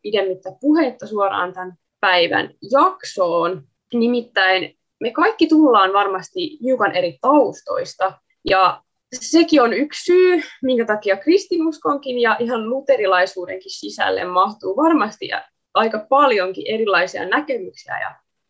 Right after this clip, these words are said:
mielipiteitäkin. Ja tässä jaksossa me tuttu porukka pohditaan ihan perustavanlaatuista asiaa, eli ihan itse luterilaisuutta ja sit sen lisäksi luterilaisten suhtautumista eri asioihin.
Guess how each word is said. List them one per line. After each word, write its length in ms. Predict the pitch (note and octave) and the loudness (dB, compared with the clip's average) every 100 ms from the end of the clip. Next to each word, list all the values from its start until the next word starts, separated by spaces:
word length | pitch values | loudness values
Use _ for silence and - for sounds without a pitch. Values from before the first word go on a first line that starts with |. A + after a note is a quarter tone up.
| _ | _
mielipiteitäkin. 1160 | C4+ D#4+ E4+ D#4 D4+ C#4 C4 B3 A#3+ A#3 A#3+ - _ _ | 0 2 4 2 2 4 2 0 -4 -6 -6 -10 _ _
Ja 420 | G3+ G3 G3 - - | 0 4 4 2 0
tässä 280 | C4 - | -2 -2
jaksossa 480 | B3+ C4 B3+ A3 - | -2 -2 -6 -14 -10
me 260 | F3+ F#3 - _ _ _ | -10 -10 -12 _ _ _
tuttu 440 | C4+ D#4 D#4 - F#3+ | -4 -4 -4 -8 -4
porukka 520 | G3+ G#3+ G#3+ G3 F#3 | 0 2 0 -2 -4
pohditaan 680 | F#3 G3+ A3 F3+ E3+ E3+ F3 | -2 -2 -2 -6 -2 -2 -2
ihan 260 | G3+ F3+ _ _ _ | -6 -10 _ _ _
perustavanlaatuista 1040 | F#4 A4 G4 G#3+ G3 F#3+ F#3 - F#3+ - | 2 4 2 2 2 4 4 2 -2 -4
asiaa, 580 | F#3 A3 G#3+ F#3 F3 F3+ | -2 -2 0 2 4 2
eli 380 | F3 D#3+ D#3+ D3+ | 0 -4 -4 -10
ihan 240 | G#3 G#3+ - | -10 -4 -4
itse 260 | E3 F3 | -6 -10
luterilaisuutta 1000 | F3 C4 F#4+ F#4 B3 G3+ F#3+ F#3+ - - | -4 -2 -2 -2 0 2 2 0 -10 -6
ja 80 | E3 | -6
sit 140 | F#3 G#3+ | -6 -14
sen 200 | - G#3 | -8 -4
lisäksi 480 | F3 F3+ F3+ F3+ - | -4 -6 -10 -16 -8
luterilaisten 760 | B3 A#3 G#3+ F#3 F3+ - G3 F3 | -4 -2 0 0 -2 -4 -10 -10
suhtautumista 880 | A#3 A3+ - G3 - - - - | -8 -8 -4 -4 -4 -6 -8 -6
eri 260 | - - - | -2 -2 -2
asioihin. 720 | - F#3 - - - - - | -4 -4 -8 -12 -12 -14 -20